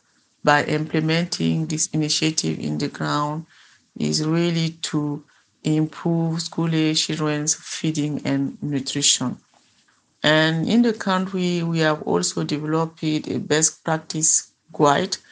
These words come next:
to reduce salt and sugar consumption. And we have started three years ago a very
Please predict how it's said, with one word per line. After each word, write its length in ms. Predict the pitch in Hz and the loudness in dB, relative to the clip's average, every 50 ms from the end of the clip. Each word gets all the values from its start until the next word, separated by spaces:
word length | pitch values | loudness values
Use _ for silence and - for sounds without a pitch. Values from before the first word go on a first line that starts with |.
| - - - - - _ _ | -20 -20 -20 -20 -20 _ _
to 120 | - - 156 | -4 0 2
reduce 560 | 160 160 156 151 160 160 165 170 170 160 - | 4 4 2 2 2 2 2 2 0 0 0
salt 680 | - - - - 170 165 165 165 160 160 160 160 - - - _ - | 0 0 0 2 2 2 2 2 2 2 0 -2 -4 -6 -8 _ -6
and 180 | 151 156 156 | -4 -2 -2
sugar 380 | 156 - - 160 160 160 151 151 | -2 -2 0 2 2 4 2 2
consumption. 1160 | - - - - 143 143 - - - 160 156 156 160 165 - - 156 147 151 160 160 165 160 - - - - - - - _ _ _ | 0 -4 -8 -6 -6 -4 -4 -4 -2 0 0 0 0 0 0 0 0 -2 -2 -2 -2 -4 -6 -8 -14 -20 -20 -20 -20 -20 _ _ _
And 500 | - 156 165 - 165 160 165 165 165 165 - - _ _ _ _ - | 0 2 4 4 4 2 2 0 -2 -4 -6 -12 _ _ _ _ -2
we 120 | 160 160 | 2 4
have 200 | 165 160 160 160 | 6 6 4 4
started 640 | - - - 190 190 190 185 185 - 180 175 170 170 | 0 0 2 4 4 4 4 2 0 0 0 -2 -4
three 180 | - - 185 175 | -4 -2 0 0
years 360 | 175 170 165 165 165 160 - | 2 4 4 4 4 2 0
ago 640 | 151 151 147 147 147 170 165 165 165 165 165 165 165 165 - _ _ _ _ _ _ _ - | 0 -2 -2 -2 -2 0 0 2 2 2 0 -2 -4 -6 -10 _ _ _ _ _ _ _ 2
a 100 | 156 151 | 2 2
very 1080 | 147 147 147 143 151 156 175 180 180 185 185 185 180 185 185 180 180 175 170 175 175 | 2 2 -2 -4 0 4 6 8 8 8 6 6 4 4 4 4 2 2 0 -2 -4